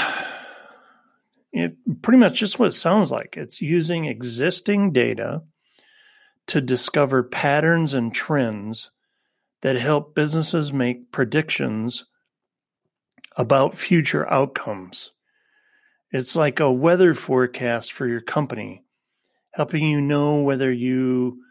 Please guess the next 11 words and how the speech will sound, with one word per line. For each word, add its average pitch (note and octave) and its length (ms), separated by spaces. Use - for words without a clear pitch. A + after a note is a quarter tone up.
should E3 600
bring E3 280
an E3+ 80
umbrella E3+ 600
or C#3+ 380
cancel C#3+ 720
the C3 200
event B2 520
altogether. A2+ 920
Predictive F#3 640
analytics D3 1040